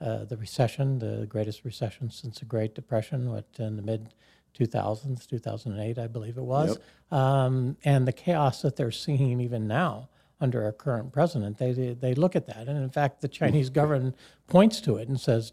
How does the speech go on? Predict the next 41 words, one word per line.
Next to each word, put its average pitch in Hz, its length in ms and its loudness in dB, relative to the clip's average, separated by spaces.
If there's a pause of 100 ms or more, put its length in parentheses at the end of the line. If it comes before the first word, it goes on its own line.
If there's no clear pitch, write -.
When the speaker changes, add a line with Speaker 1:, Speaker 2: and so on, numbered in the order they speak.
Speaker 2:
"Is 90 80 -4
that 95 100 2
what 110 140 4
you 127 80 8
want? 147 240 4
Speaker 1:
Do 123 80 4
you 117 180 6
really 147 220 12
want 139 220 10
Speaker 2:
<laughs> 156 160 10
Speaker 1:
that? - 340 4
Speaker 2:
Yeah. 139 220 4
Speaker 1:
Uh, 131 520 6
or 127 140 8
do 123 80 6
you 131 80 8
want, 127 420 4
uh, 117 220 4 (140)
continued 120 460 2
economic 113 440 -2
Speaker 2:
Mm. 101 40 -2
Speaker 1:
growth?" 117 240 0 (520)
What 214 160 8
has 170 200 4
really 147 280 8
transpired 117 640 2
over 117 120 -2
in 113 100 -2
the 113 100 -2
thirty 120 260 0
plus - 320 -8
years 113 220 -2
that 117 80 -4
I've 113 160 -2
gone 110 180 -2
to 120 60 -8
China 120 340 -2
is, 120 140 -2
is 170 240 -4
a 151 40 2
trade-off, 135 540 2